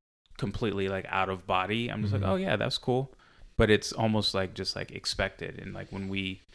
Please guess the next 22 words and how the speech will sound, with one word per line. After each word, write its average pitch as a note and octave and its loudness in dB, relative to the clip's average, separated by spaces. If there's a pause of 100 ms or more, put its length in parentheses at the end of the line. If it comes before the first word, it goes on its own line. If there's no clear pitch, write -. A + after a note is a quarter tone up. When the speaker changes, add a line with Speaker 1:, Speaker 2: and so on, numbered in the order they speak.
(280)
Speaker 1:
when G#2 0
my F#2 2
studio A2 8
got G2 6
broken G2+ 4
into G2 -2
and F#2+ -4
my G2 -4
cameras G2+ 2
were G2 -2
stolen G2 2
Speaker 2:
Mm. E2 -2
Speaker 1:
and, G#2 -2
like, F2+ 0
paying A#2+ 8
attention G#2+ 4
to - 0
my G2 4
body F#2+ 4
and G2 -6
realizing, F#2 -4
like, F#2 -6